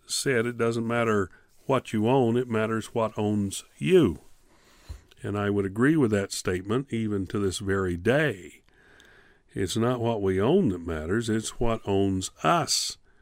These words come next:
And that is found here in Proverbs sixteen twenty-six, "He that laboreth, uh, laboreth for himself, for his mouth craveth it of him." And, uh,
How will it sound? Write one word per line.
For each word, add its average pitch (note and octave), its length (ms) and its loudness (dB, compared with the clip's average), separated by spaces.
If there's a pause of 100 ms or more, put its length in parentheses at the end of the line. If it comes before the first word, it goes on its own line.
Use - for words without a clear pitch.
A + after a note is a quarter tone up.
(760)
And G2 500 0
that A2 400 0
is F#2+ 600 0 (440)
found G2 460 0
here A2+ 260 -2
in F2 140 -2
Proverbs F#2 480 -2
sixteen G2 460 -4
twenty-six, G2+ 760 -2
"He C3+ 160 0
that G#2 180 -2
laboreth, G2+ 540 0 (200)
uh, G2 220 -6
laboreth G2 460 0
for G2+ 160 -4
himself, F2+ 560 -2 (800)
for - 180 -2
his F2+ 140 4
mouth G#2 540 0
craveth C3+ 560 4
it E2+ 240 -4 (160)
of F2 440 -2 (220)
him." A2 520 -2 (1900)
And, A2 500 4
uh, G#2+ 360 4